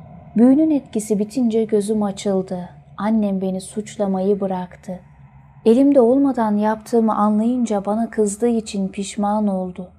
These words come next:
Annem endişelerinde haklıydı. Öyle kötü devirde yaşıyoruz ki kime güvenelim?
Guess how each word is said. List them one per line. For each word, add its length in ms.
Annem 440
endişelerinde 800
haklıydı. 760
Öyle 320
kötü 300
devirde 380
yaşıyoruz 600
ki 160
kime 280
güvenelim? 640